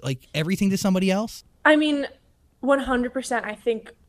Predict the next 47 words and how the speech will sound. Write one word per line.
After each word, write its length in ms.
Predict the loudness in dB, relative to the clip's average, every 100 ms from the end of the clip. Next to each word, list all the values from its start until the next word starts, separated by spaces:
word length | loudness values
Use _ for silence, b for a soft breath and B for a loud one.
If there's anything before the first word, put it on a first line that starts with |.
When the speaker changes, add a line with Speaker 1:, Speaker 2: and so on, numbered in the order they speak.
| _ -14
Speaker 2:
songwriting 520 | -2 -2 -2 -6 -6
is 140 | -8 -8
therapy 400 | -6 -4 -6 -8
for 160 | -12
me, 200 | -12 -10
and 200 | -12 -14 -16
stuff 300 | -6 -6 -4
feels 220 | -8 -6
so 140 | -4 -4
much 220 | -6 -8
more 100 | -8
manageable 480 | -6 -6 -6 -4 -6
and 160 | -6
real 260 | -6 -4 -4
when 140 | -6
you 60 | -10
can 120 | -6
write 180 | -4 -4
it 100 | -2
down 260 | -2 -2
and 80 | -4
it's 160 | -10 -12
this, 200 | -14 -8
like, 180 | -8 -8 -8
little 180 | -6
succinct 640 | -6 -6 -4 -4 -4 -8 -20 B B B
three-minute 420 | 4 4 4 -2 -2
song. 520 | 0 0 -2 -4 -6 b b b b
Um, 460 | 4 4 2 -6 -14
but, 360 | 2 6 6 2 -12 -6
you 120 | 0
know, 220 | 0 -2 -8 _ _
sort 240 | -14 -8 -4
of 40 |
answer 160 | -4 -4
your 80 | -6
question, 280 | -6 -6
I 100 | -8
think 340 | -8 -8 -10 -14 b b b
writing 300 | 0 2 2
songs 540 | 0 -4 -4 -10 -12 -8
for 80 | -8
me 180 | -8 -10
has 200 | -12 -8
been 140 | -8
the 60 | -8
most 440 | -12 -10 -12 -12